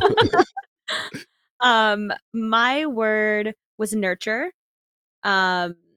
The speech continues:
Speaker 3: similar to you, Jake, my first night was, like, real mellow. Um, took the first drink, and I kind of know that it takes a good hour for these things to kinda kick in. But I wanted to, like, I was trying to, like, stay up and stay awake.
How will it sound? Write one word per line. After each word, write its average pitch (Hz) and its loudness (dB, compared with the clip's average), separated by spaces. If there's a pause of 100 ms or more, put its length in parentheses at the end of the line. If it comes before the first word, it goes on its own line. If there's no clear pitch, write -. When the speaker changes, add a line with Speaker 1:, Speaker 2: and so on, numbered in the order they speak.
(400)
Speaker 3:
similar 269 -2
to - -10
you, 208 -8
Jake, 220 -8 (220)
my 190 -6 (100)
first 190 -4
night 175 -6
was, 151 -8
like, - -6 (140)
real 185 -2
mellow. 170 -2 (420)
Um, 123 -2 (720)
took 220 -8
the - -20
first 320 -4
drink, 302 -4
and 294 -2
I 311 -2
kind 403 -2
of 330 -4
know 262 0
that 240 -2
it 208 -6 (100)
takes 247 -8
a 233 -4
good 190 -4
hour 160 0
for - -20
these 180 -8
things 175 -10
to - -20 (120)
kinda 180 -6
kick 180 -10
in. 185 -4 (520)
But 269 0
I 254 2
wanted 277 -2
to, 269 -4
like, 233 -2
I 226 0
was 233 -4
trying 247 -4
to, 247 -4
like, 233 -4
stay 220 -4
up 202 0
and 202 -12
stay 202 -4
awake. 180 -2